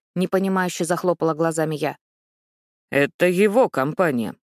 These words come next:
Или, хочешь сказать, не знала, что барон Вустридж — номинал?» «Я даже не знаю, что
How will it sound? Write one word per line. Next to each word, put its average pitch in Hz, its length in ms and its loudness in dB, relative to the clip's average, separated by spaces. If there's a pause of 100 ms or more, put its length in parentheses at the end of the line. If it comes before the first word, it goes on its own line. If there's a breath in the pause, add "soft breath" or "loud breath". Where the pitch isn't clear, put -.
(420)
Или, 147 240 2
хочешь 147 360 -2
сказать, 143 460 -2
не 156 180 4
знала, 131 540 0 (100)
что - 220 -2
барон 165 340 2
Вустридж — 151 760 -2
номинал?» 156 680 0 (960)
«Я 240 180 4
даже 226 300 0
не 220 160 2
знаю, 269 380 2
что - 340 -2